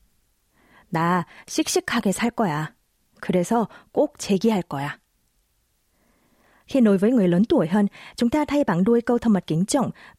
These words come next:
을 거예요, thành 씩씩하게 살 거예요.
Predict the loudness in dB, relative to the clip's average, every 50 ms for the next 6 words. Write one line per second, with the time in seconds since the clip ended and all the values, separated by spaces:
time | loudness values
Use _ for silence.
0 | _ 0 2 2 2 2 0 -2 -4 -8 -8 -8 -6 -6 -4 -4 -4 -4 -4 -8
1 | _ _ _ _ _ _ _ -10 -8 -8 -8 -10 -12 _ _ -20 -20 -20 -20 -18
2 | -10 -6 -6 -4 -4 -2 -4 -4 -4 -2 -4 -4 -2 0 0 0 0 0 -2 -2
3 | -2 -4 -4 -2 -2 -2 0 0 0 -2 -4 -8 -10